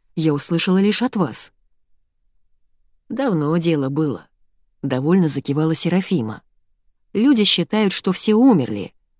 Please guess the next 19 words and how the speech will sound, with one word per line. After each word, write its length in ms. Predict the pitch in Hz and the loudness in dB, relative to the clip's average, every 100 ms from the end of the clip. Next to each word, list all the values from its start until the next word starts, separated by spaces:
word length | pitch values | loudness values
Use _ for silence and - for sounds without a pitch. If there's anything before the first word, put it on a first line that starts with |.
| - | -2
но 160 | 160 | 2
я-то 340 | 175 185 127 117 | 4 2 0 -2
ещё 240 | 117 101 | -4 -4
живёхонька. 760 | 123 156 120 117 175 196 113 - _ _ _ _ _ _ | -2 0 0 -2 0 -2 -4 -16 _ _ _ _ _ _
Ты 120 | - 117 | -8 -4
слушай, 580 | 175 202 156 - - _ _ _ | -2 0 -2 -6 -8 _ _ _
сейчас 360 | - 139 135 - | -4 -2 0 0
самое 320 | 160 165 170 | 2 2 2
интересное 500 | 170 226 214 - 131 | 2 4 2 2 0
начнётся. 680 | 139 - 202 151 - - - _ _ _ _ _ _ _ | 0 0 0 -2 -4 -10 -12 _ _ _ _ _ _ _
Просковья 560 | - 170 - 330 262 160 | -4 -4 0 2 4 2
померла, 600 | 160 156 127 110 131 220 _ _ _ - | 2 0 -2 -4 -4 -6 _ _ _ -4
когда 260 | 165 156 | -2 2
Ирка 300 | 180 254 - | 4 4 2
уже 200 | 160 160 | 0 2
несколько 440 | 180 262 - 156 151 | 2 2 0 -2 0
лет 200 | 208 175 | 0 2
была 260 | 175 190 | 2 2
замужем. 600 | 190 254 127 - 107 - | 2 2 2 -4 -8 -12